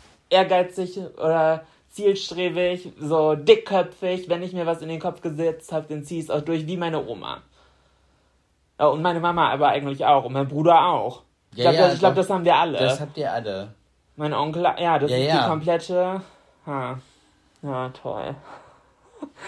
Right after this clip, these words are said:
Speaker 1: Oh Gott. Ja, es wird eine wilde Erfahrung.
Speaker 2: Aber
Speaker 1: Äh.
Speaker 2: kein Kaffee, das würde mich, das entsetzt mich gerade, weil ich so denke, so, oh mein Gott, weil
Speaker 1: Kein
Speaker 2: wenn du
Speaker 1: Kaffee, keine Kippen, gar nix.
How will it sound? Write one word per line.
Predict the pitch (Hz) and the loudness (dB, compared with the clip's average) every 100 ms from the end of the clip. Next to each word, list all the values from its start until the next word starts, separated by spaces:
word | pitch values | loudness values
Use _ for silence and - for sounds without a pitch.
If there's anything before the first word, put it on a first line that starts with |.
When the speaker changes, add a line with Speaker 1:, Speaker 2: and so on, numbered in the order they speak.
| 381 359 330 - - _ _ - | -14 -14 -16 -20 -20 _ _ 2
Speaker 1:
Oh | 202 180 | 4 4
Gott. | 165 143 127 - | 4 2 2 4
Ja, | 185 | 6
es | 156 | 6
wird | 202 | 2
eine | - 190 170 | 0 -2 2
wilde | 190 185 | 4 4
Erfahrung. | 175 170 175 170 190 240 - _ _ _ _ _ _ _ - - - | 2 2 4 4 2 0 -8 _ _ _ _ _ _ _ -16 -10 -2
Speaker 2:
Aber | 156 | -2
Speaker 1:
Äh. | |
Speaker 2:
kein | 151 135 139 135 | -2 -8 -10 -12
Kaffee, | 135 127 117 | -12 -12 -12
das | 117 120 - - 117 | -12 -12 -18 -20 -16
würde | 123 131 123 | -6 -4 -4
mich, | 120 123 120 _ - _ - | -6 -8 -10 _ -20 _ -12
das | 123 - | -10 -8
entsetzt | 120 123 151 151 - - | -10 -6 -6 -8 -18 -16
mich | 104 - _ | -16 -18 _
gerade, | 98 98 101 | -12 -12 -12
weil | 113 | -16
ich | - | -16
so | 110 | -16
denke, | 117 117 117 | -14 -14 -16
so, | 110 - _ | -18 -20 _
oh | 123 107 - | -10 -10 -14
mein | 101 101 92 | -12 -12 -12
Gott, | 98 127 90 - _ _ - - | -8 -6 -6 -12 _ _ -20 -20
weil | 123 131 139 123 127 151 - _ _ _ _ | -8 -4 -4 -4 -8 -10 -16 _ _ _ _
Speaker 1:
Kein | - 170 | -4 -2
Speaker 2:
wenn | |
du | 127 | 0
Speaker 1:
Kaffee, | 190 208 202 185 | 0 0 -2 -4
keine | 170 151 147 | -4 -8 -8
Kippen, | 151 202 190 185 185 180 - | -6 -6 -6 -8 -6 -6 -6
gar | 151 | -6
nix. | 135 113 - - | -4 -8 -12 -20